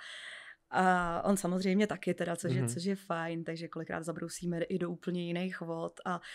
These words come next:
Speaker 1: ale pak zase jsou dny, kdy mi to nevadí, takže,
Speaker 2: Mhm.
Speaker 1: takže nám tam prostě je, je, jede něco nahlas a,
Speaker 2: <laughs>
Speaker 1: a, a neklidnýho. <laughs>
Speaker 2: No a na čem to pouštíte? Máte, máte taky jako třeba úchylku na L P čka, nebo?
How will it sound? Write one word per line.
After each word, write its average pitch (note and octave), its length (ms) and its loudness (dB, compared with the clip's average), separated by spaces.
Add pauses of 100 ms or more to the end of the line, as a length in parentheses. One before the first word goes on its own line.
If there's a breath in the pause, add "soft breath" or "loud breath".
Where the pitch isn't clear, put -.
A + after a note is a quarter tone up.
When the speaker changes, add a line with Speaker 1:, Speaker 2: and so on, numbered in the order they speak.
(240 loud breath)
Speaker 1:
ale G3+ 120 6
pak G3+ 120 2
zase F#3+ 200 -2
jsou G3 180 2
dny, F3 180 0
kdy E3+ 120 -2
mi E3+ 100 0
to F#3+ 100 0
nevadí, D#3+ 500 -2
takže, D#3+ 540 0 (120)
Speaker 2:
Mhm. F#3+ 100 -12
Speaker 1:
takže - 280 -10 (100)
nám E3+ 220 -8
tam E3+ 180 -8
prostě - 340 -10
je, - 360 -8
je, - 240 -8
jede E3 220 -4
něco D#3+ 260 -8
nahlas D#3+ 600 -6 (100)
a, F#3 80 -6
Speaker 2:
<laughs> E3 560 -2 (100)
Speaker 1:
a, - 140 -8
a E3+ 80 -2
neklidnýho. E3+ 680 -4
<laughs> - 460 -8
Speaker 2:
No B2 240 6
a A2+ 460 6
na A#2 120 2
čem - 160 -4
to C#3 60 0
pouštíte? B2+ 320 2
Máte, A2 260 4
máte A#2+ 280 4
taky A2+ 200 2
jako B2+ 120 2
třeba A#2+ 180 -4
úchylku A#2+ 320 0
na A#2 80 2
L A2+ 100 0
P A2+ 120 -6
čka, C3 240 -6
nebo? A2 360 -8